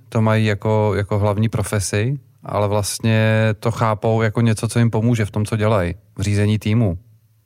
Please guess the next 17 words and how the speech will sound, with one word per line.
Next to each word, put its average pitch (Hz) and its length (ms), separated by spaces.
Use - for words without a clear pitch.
Jo. 90 220
A 90 680
jo, 131 200
jo. 120 200
A 98 420
Marti, 107 460
co, 113 200
co - 200
ty 156 100
máš 143 380
za 110 580
klienty? 98 460
Kdo 101 120
je 131 60
tvým 117 240
typickým 98 520
klientem? 90 640